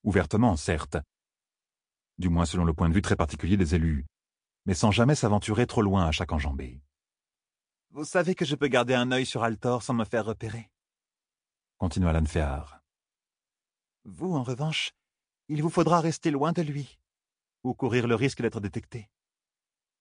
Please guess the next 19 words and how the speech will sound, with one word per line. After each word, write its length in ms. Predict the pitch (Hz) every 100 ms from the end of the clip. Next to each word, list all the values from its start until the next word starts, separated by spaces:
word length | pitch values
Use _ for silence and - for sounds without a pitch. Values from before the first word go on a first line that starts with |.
| _ -
Nous 120 | 135
devons 320 | 147 151 139
le 100 | 135
faire 200 | - 117
revenir. » 500 | 120 120 110 107 _ _ _ _ _ _ _
Grindal 540 | 107 107 127 123 139 135
tendit 260 | 131 120
l'oreille, 520 | 98 78 85 95 101 107 _ _ -
et 80 | 110
Samael 600 | - 127 117 113 127 127
approuva 360 | 113 117 110 117
du 120 | 92
chef 260 | 80 104 -
la 80 | 87
suite 160 | 107
de 60 | 92
l'exposé 380 | 80 - 87 92
de 60 |
Lanfear. 720 | 80 76 71 71 71 71 -